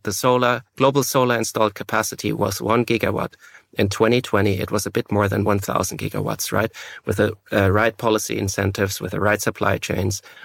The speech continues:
with O E Ms, uh, providing the technology. And this is exactly what we are working against. We are working against to have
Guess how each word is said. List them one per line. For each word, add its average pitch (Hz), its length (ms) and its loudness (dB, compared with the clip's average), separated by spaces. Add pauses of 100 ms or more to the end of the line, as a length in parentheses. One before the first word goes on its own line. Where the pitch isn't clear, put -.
with 101 200 -2
O 107 180 6
E 107 80 4
Ms, 101 400 0 (440)
uh, 104 120 4
providing 104 460 4
the 101 140 0 (120)
technology. 101 640 0 (200)
And 117 140 2
this 156 180 6
is 175 120 0
exactly 135 540 0
what 104 200 0
we 127 140 2
are 127 40 2
working 113 320 2
against. 104 440 -2
We 143 120 4
are 165 80 4
working 135 360 2
against 107 640 -2
to 110 100 0
have 110 280 2